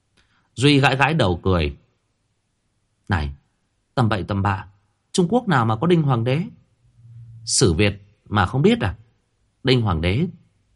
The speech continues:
chính là Đinh Bộ Lĩnh, Đinh Tiên Hoàng, chính là người đã dẹp loạn mười hai sứ quân đó." Vân bĩu môi. "À, <laughs> nhớ rồi, nhớ rồi, <laughs> nhớ rồi."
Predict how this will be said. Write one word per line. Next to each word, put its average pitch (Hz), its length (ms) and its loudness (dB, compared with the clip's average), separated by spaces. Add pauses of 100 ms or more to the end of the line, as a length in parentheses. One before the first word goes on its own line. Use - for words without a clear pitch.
(160)
chính 170 260 2
là 104 80 0
Đinh 120 220 0
Bộ 98 120 0
Lĩnh, 139 280 -2 (180)
Đinh 147 240 0
Tiên 143 160 0
Hoàng, 98 300 0 (500)
chính 185 180 2
là 214 80 4
người 127 160 4
đã 127 120 2
dẹp 147 200 0
loạn 113 220 0
mười 120 120 2
hai 156 160 0
sứ 190 200 -2
quân 165 260 4
đó." 196 100 -2 (880)
Vân 135 280 4
bĩu 139 160 4
môi. 127 360 2 (420)
"À, 120 1160 0
<laughs> - 60 -10
nhớ 175 120 4
rồi, 233 180 4
nhớ 214 140 0
rồi, 247 340 4 (220)
<laughs> - 220 -10
nhớ 120 160 0
rồi." 147 380 4